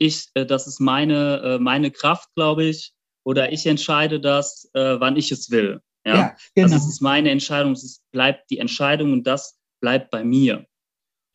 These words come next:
Speaker 2: Genau.
Speaker 1: Und so holt man sich irgendwie, und das habe ich wirklich gemacht und es hat, äh, tatsächlich, äh, diesen Effekt, diesen gewünschten Effekt gehabt, dass ich einfach mehr zu mir gekommen bin und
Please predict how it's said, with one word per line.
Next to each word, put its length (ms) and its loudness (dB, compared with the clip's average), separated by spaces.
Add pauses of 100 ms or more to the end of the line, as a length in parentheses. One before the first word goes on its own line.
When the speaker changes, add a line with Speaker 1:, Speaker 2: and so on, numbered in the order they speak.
Speaker 2:
Genau. 360 6
Speaker 1:
Und 100 0
so 160 -2
holt 200 0
man 140 2
sich 200 -10
irgendwie, 560 0
und 140 -2
das 180 -2
habe 180 -4
ich 160 -16
wirklich 300 -6
gemacht 420 0 (240)
und 640 2
es 220 -4
hat, 260 -4 (160)
äh, 60 -20 (340)
tatsächlich, 800 -2 (640)
äh, 480 0
diesen 260 0
Effekt, 560 -4
diesen 180 0
gewünschten 460 0
Effekt 320 -4
gehabt, 240 -2
dass 160 -6
ich 180 -12
einfach 280 -4
mehr 180 2
zu 180 -6
mir 220 2
gekommen 420 0
bin 220 0
und 200 -2